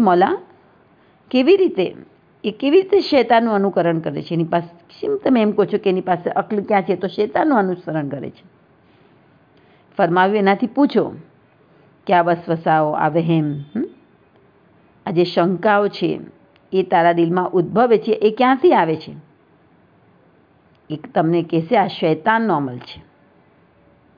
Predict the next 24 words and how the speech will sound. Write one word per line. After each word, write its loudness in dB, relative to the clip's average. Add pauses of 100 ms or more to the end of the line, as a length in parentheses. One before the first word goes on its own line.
(540)
અઝીઝાન -2
ગિરામી, -4 (460)
તહારતના 2
બારામાં -2 (580)
વધારે 2
પડતી 0 (220)
જે 0
આ 2
વસવસા, -2 (160)
શંકા 0
હોય -4
છે, -14 (1120)
એ -10 (100)
તારીફને -2 (120)
લાયક 2
વસ્તુ -4
નથી. -8 (1800)
અઝીઝો, -6 (100)
અમારા -2
ટીચર 0
અમને 2
કહેતા -6
હતા -14
હંમેશા -8